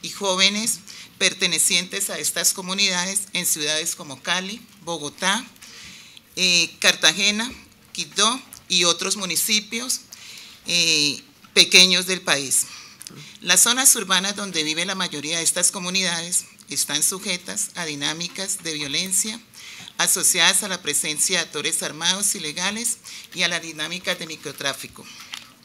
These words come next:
En estos contextos se registran diferentes situaciones, niños, niñas, jóvenes, asesinados inclusive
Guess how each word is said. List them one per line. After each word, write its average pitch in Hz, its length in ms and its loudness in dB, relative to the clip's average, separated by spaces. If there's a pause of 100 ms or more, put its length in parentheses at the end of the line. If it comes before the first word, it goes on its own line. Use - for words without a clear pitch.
(480)
En 202 100 -2
estos 226 360 6
contextos 190 720 0 (200)
se - 280 0
registran 180 500 -2
diferentes 170 540 -2
situaciones, 147 800 0 (560)
niños, 185 640 0
niñas, 180 680 -4 (280)
jóvenes, 202 460 0 (500)
asesinados 196 840 0
inclusive 185 680 0